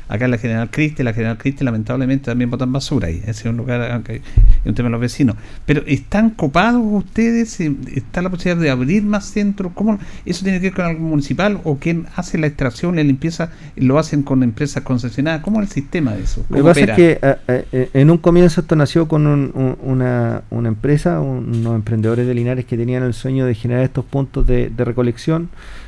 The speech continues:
Speaker 2: Se suscribió un convenio con ellos, no, desconozco, eh, por qué se complicó la recolección en algún momento, eh, y ya hay otra empresa que ya está a cargo ya de, de poder
Speaker 1: Ya.
Speaker 2: generar la recolección en estos puntos.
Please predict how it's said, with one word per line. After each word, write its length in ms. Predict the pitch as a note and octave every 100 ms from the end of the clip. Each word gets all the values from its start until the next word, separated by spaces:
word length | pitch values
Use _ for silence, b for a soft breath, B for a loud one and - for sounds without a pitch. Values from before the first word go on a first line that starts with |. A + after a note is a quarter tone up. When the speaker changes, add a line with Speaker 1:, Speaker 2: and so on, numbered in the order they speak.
| B
Speaker 2:
Se 180 | - A#2+
suscribió 380 | B2 - C3
un 60 | C#3+
convenio 380 | D3 C#3+ C#3+ C#3
con 140 | C3+
ellos, 340 | C#3 C#3+ D#3 D3
no, 260 | A2+ A2+ -
desconozco, 960 | A#2 A2 A2 G#2+ A#2 C3 D3 - C#3 -
eh, 80 | - - - A#2+ G#2
por 140 | A2
qué 220 | G#2+ C3+ B2+
se 100 | C3+
complicó 460 | B2+ A#2 A#2 B2+
la 100 | B2+
recolección 520 | A#2+ A2 A2 G#2+ A#2+
en 60 | A#2+
algún 200 | A#2 A#2+
momento, 480 | A#2 B2 B2 C3 B2+ B B B B
eh, 540 | A2+ A2 G#2+ G#2 G2+ -
y 140 | A2+
ya 140 | A2+ C3+
hay 140 | C#3
otra 140 | C#3
empresa 380 | C3 B2+ C3+ -
que 140 | C3 A#2+
ya 100 | A2+
está 220 | A2 B2+
a 40 |
cargo 340 | A#2 B2+ B2+ B2+
ya 220 | B2 B2
de, 260 | A#2+ A#2
de 160 | A2 A2+
poder 220 | A2 A2+
Speaker 1:
Ya. 80 | G#2+
Speaker 2:
generar 260 | A2 A2 A2+
la 160 | A#2
recolección 440 | A2+ G#2+ G#2+ G#2 A#2+
en 40 |
estos 160 | G#2+ A2
puntos. 380 | - A#2 G#2+ F#2+